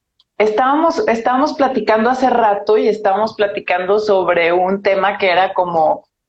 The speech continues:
¿cuáles son como todas estas enfermedades de la civilización que, que de alguna forma nos afectan en este momento y cómo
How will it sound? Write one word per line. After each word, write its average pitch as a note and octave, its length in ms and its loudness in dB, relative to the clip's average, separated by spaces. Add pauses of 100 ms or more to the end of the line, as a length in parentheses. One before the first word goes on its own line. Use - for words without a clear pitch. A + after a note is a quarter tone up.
(120)
¿cuáles G#3 300 0
son A#3 280 0
como A3 320 0
todas G3 320 0
estas G#3+ 320 -2
enfermedades E3 840 0
de F3+ 100 0
la D#3 200 0
civilización F#3 1160 -2
que, D#3+ 300 -6 (280)
que F3+ 140 0
de F3+ 80 4
alguna G3 420 0
forma F#3 480 0
nos F3 260 -2
afectan F3+ 580 -4
en F3+ 160 -4
este D#3+ 240 -4
momento E3 800 -2
y G3+ 180 -6
cómo G#3+ 500 0